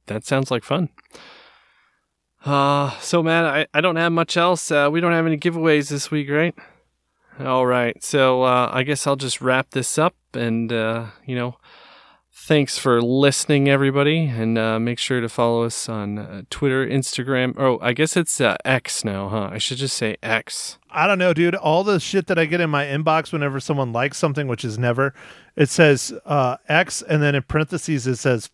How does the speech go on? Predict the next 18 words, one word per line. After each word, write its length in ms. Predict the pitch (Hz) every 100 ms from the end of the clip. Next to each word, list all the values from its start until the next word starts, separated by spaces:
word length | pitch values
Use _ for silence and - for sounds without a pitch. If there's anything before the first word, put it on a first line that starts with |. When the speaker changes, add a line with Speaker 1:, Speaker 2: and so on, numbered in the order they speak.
| -
Speaker 2:
formerly 400 | 151 151 147 131
known 220 | 131 127
as 120 | 113
Twitter. 300 | - 131 117 -
Speaker 1:
<laughs> 40 | _ _ _ _ _ _ _ _ _ _ _ _ - 101 - 131 - 131 117 - -
Okay. 340 | 139 127 120 98 - - -
All 80 | 139
right. 180 | 117 _ -
X, 460 | 135 - - - _
formerly 460 | - 143 151 160 151
known 220 | 147 143
as 140 | 131
Twitter. 420 | - 151 117 104 - _ - - - - _ _ _ _
Facebook, 640 | - - 151 - - 107 - - _ _ _ _ _ _
formerly 720 | - - 135 135 139 139 131
known 240 | 135 139
as 220 | 127 -
Meta? 580 | 123 123 135 165 226 220